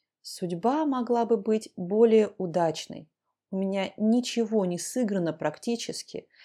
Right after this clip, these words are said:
Всё осталось при мне, что я хотела бы сказать». Она не училась у Станиславского, но, э, жила с ним в одно время. Однажды она мельком увидела его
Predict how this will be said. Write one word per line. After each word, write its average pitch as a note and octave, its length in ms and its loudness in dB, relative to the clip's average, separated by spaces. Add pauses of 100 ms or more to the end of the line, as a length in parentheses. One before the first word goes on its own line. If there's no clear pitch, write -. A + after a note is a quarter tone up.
(140)
Всё C4+ 260 0
осталось A#3 520 0
при G3+ 200 0
мне, F3 380 0
что - 180 -8
я D3+ 160 0
хотела F3+ 460 -2
бы E3+ 120 -4
сказать». D3+ 640 -10 (720)
Она G3+ 340 0
не A#3+ 200 4
училась A#3 560 0
у A#3 60 -4
Станиславского, F#3 960 -4 (300)
но, C4 340 0 (320)
э, F#3 380 -2 (320)
жила A3+ 240 -2
с C4 100 -4
ним A3+ 120 6
в G#3 40 4
одно G#3+ 220 6
время. F3+ 580 2 (520)
Однажды G#3 420 0
она F#3+ 180 2
мельком F#3+ 520 0
увидела D#3+ 420 0
его A3+ 480 0